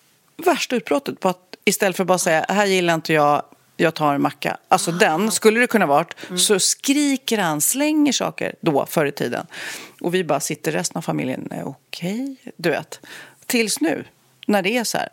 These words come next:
Speaker 1: "Ej, okej, jag gillar inte det här, jag tar en macka istället."
Speaker 2: Och då är det för att han äter medicin?
Speaker 1: Ja.
Speaker 2: Okej, men jag, då, jag tror inte jag har A D H D ändå. Jag älskar, jag har inga problem att sitta still. Jag blir inte rastlös. Och jag får inte utbrott, förutom när det inte är tekniska saker.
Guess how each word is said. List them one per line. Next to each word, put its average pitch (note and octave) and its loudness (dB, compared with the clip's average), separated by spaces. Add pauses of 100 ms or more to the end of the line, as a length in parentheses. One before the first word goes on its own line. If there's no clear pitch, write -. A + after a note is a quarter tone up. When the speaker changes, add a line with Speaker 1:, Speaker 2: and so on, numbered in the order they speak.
Speaker 1:
"Ej, A3 2
okej, F#3 -2
jag F3+ 2
gillar E3 0
inte D3+ -8
det D3 0
här, D#3 -4 (240)
jag - -8
tar D#3+ -6
en D#3 -4
macka - -10
istället." - -12 (140)
Speaker 2:
Och C4+ 0
då C#4+ 2
är A#3+ 4
det G3+ 0
för G3 0
att F3+ -4
han F3+ -2
äter F3 -2
medicin? E3+ -4 (380)
Speaker 1:
Ja. F3+ -8 (260)
Speaker 2:
Okej, A#3 -2
men B3+ 0
jag, F4 0
då, F4+ 2 (480)
jag - -12
tror F4 0
inte E4+ 0
jag C4+ 0
har C#4 0 (120)
A C#4 -2
D C4+ -2
H C4 -2
D B3 0
ändå. B3 -4 (300)
Jag - 0
älskar, C4+ 0
jag D4 2
har D#4 2
inga D4+ 0
problem A3+ 0
att D#3+ 2
sitta F3 -2
still. E3+ -2
Jag G#3+ 0
blir A#3+ 0
inte A3 0
rastlös. - -2 (260)
Och G3 2
jag G3+ 2
får - -2
inte A3 2
utbrott, - -2 (500)
förutom E3 0
när E3 0
det D#3+ -2
inte D3+ -4
är - -10
tekniska - -4
saker. - -8